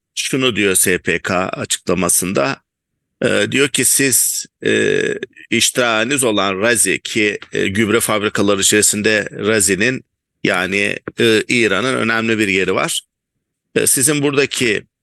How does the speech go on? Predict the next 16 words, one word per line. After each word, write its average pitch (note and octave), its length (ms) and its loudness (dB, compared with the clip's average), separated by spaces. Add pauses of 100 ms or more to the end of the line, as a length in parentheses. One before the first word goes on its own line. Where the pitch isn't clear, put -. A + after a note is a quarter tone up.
(160)
şirketinize A#2 960 0
karşı G#2+ 400 0
açılmış G#2+ 460 -4
bazı G2 360 0
davalar F#2 580 0
var. A#1+ 360 -4 (380)
Bu A#2+ 100 -2
davalar C#3 600 0
karşılığında G2+ 760 -4
da C3+ 80 2
siz, - 500 0 (880)
e, A2+ 360 2 (200)
karşılık - 920 -2
ayırmak G#2 560 -2
durumundasınız F2+ 840 -2
diyor. E2+ 260 2